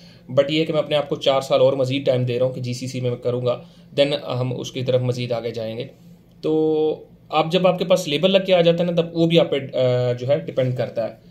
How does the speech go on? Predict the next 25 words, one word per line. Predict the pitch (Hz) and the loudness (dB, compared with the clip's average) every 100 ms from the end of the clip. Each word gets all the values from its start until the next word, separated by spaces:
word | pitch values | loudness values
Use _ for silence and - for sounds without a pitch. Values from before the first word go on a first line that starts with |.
| - - | -20 -6
आप | 160 196 | 0 0
अपने, | 190 202 - | 2 0 0
जितना | 165 170 190 208 | -2 -4 0 0
आप | 196 180 - - | 0 -2 -8 -18
gold | 135 135 185 190 | -6 2 4 6
है | 143 | 2
ना, | 139 - - | -2 -8 -14
gold | 135 160 175 | -2 0 0
की | 170 | 0
अपनी | 165 175 | -2 -2
कीमत | 165 160 165 | 0 0 0
है, | 135 | 2
diamond | 135 156 165 | 0 2 0
की | |
अपनी | 160 160 | -2 -4
कीमत | 165 147 143 | -6 -4 -4
है, | 143 | -4
जितने | 131 135 165 | -6 -6 0
मतलब | 165 151 143 | 0 0 -2
आप | 139 | -2
अपने | - 143 | -4 -8
वो | 127 131 | -6 -2
होंगे | 131 131 | -2 -2
ना, | 131 | -2
अ, | 127 127 131 127 120 120 | -4 -6 -8 -4 -4 -6